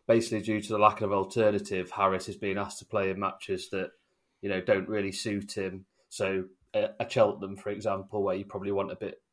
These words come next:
someone to mix it up a little bit. Um, he said he's got a load of strengths as an asset, but it feels tough to criticise him for something he isn't, i e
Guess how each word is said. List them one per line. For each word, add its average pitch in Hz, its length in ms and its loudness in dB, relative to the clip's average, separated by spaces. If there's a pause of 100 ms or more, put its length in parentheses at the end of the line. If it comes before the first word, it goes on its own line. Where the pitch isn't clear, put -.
(320)
someone 101 420 -2
to 98 100 -10
mix - 260 -8
it - 80 -4
up - 160 -4
a 101 40 -6
little 95 220 -2
bit. 92 320 -2 (500)
Um, 92 500 0 (420)
he 110 80 -8
said 101 160 -4
he's 101 140 -2
got 107 160 4
a - 20 0
load 110 200 4
of 101 100 -2
strengths - 500 0
as 101 140 -8
an 101 200 -2
asset, 95 520 -4
but 73 120 -4
it 80 160 -6
feels 98 280 -4
tough 107 220 -4
to 101 60 -8
criticise 98 560 -2
him 92 80 -8
for 95 60 -10
something 98 340 -6
he 95 120 -4
isn't, 92 480 -2
i 98 200 0
e 92 380 -4